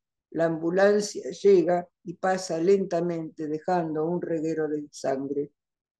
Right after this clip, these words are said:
Llegaron al hospital, un lugar particular,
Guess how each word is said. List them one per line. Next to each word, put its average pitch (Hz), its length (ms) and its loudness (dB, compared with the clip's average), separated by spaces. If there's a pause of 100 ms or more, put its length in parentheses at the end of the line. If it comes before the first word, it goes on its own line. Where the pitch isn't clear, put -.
(600)
Llegaron 190 440 4
al 185 140 2
hospital, 180 680 0 (840)
un 180 160 -4
lugar 196 340 0
particular, 190 960 -2